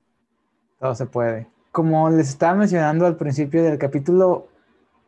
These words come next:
vives lejos en Canadá. Bueno, vives cerca pa-, para ser canadiense, pero diario tienes que manejar mucho tiempo. Este, yo siempre te veo bien activa, este,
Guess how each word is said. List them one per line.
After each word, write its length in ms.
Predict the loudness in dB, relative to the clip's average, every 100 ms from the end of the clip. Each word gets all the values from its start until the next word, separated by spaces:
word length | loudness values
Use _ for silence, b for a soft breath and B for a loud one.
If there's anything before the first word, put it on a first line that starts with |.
| _ _
vives 580 | 0 4 6 4 0 -4
lejos 420 | 0 0 0 -4
en 120 | -8 -6
Canadá. 520 | -4 -2 -2 -2 -6 _ _
Bueno, 380 | -2 -2 -2 -8 -8
vives 400 | -2 0 0 -4
cerca 440 | -2 0 0 -2 -2
pa-, 240 | -2 -2
para 180 | -2 0
ser 180 | -2 0
canadiense, 600 | -2 0 0 0 -2 -6 B B B B B -20 -20 -6
pero 640 | 2 4 4 4 4 2 -2 _
diario 380 | -2 2 4 2
tienes 200 | 2 0
que 80 | -2
manejar 340 | -2 -2 -2
mucho 240 | -2 -6 -4
tiempo. 580 | -2 0 0 0 0 -6 _ _ _ _ -14
Este, 240 | -6 0
yo 80 | 0
siempre 260 | 0 -2
te 100 | 2
veo 160 | 4 4
bien 220 | 4 2
activa, 720 | 0 -2 0 2 4 2 2 -2
este, 600 | -4 -4 -2 0 0